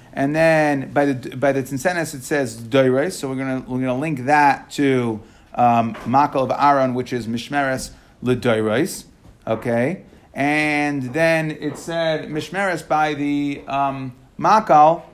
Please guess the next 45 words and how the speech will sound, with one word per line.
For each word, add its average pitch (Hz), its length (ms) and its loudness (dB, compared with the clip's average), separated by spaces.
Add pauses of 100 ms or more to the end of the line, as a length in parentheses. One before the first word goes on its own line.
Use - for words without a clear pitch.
(200)
so 156 640 2 (100)
we're 147 140 0
gonna 147 360 -4
link 160 280 -4
that 156 480 4
to 143 320 2
the 123 80 -2
Mun. 123 340 0 (640)
Okay? 139 460 0 (160)
So 135 540 2 (200)
we, 139 420 4
um, 127 500 4 (280)
sorry, 110 340 0 (320)
it 117 140 -8
said 139 220 -2
Shama 180 500 2
by, 151 600 2 (500)
um, 131 280 0
um, 123 220 -4
by 123 100 2
Mun, 165 320 6
and 156 160 -4
it 139 100 -4
says 135 160 -6
Shama 139 240 -4
by 117 140 -6
the 107 140 -8
Aron. 165 440 2 (580)
Okay, 123 280 0
but 120 240 -4
the, 120 80 -4
the 120 400 -6
Pasuk, 165 560 2
I'm 135 120 -4
just 123 120 -8 (260)
going 131 160 0
through 123 120 -6
Rashi's 127 260 4
here. 120 80 -4
Ksiv 165 260 -6
ba'aron 147 240 4
asher 131 220 0
iva 143 260 -2
lecha 127 220 -2
Shama. 143 560 4